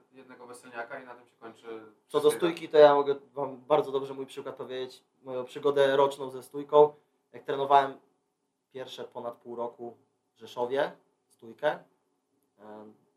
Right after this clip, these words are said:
Speaker 2: oldschoolowym stylu, kickbokserskim, no to stanąć w miejscu, rozwalić tarczę ciosem.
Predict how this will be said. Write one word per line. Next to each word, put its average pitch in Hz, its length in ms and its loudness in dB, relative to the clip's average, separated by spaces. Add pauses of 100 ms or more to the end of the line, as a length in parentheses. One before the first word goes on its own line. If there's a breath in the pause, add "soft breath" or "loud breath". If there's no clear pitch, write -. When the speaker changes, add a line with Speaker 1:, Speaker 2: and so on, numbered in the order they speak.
Speaker 2:
oldschoolowym 131 560 -2
stylu, 139 340 -4 (200)
kickbokserskim, 127 680 -12
no 131 80 -14
to 127 240 -8 (640)
stanąć 151 400 2
w - 20 -16
miejscu, 190 600 2 (340)
rozwalić 147 460 6
tarczę 113 400 0 (140)
ciosem. - 320 -20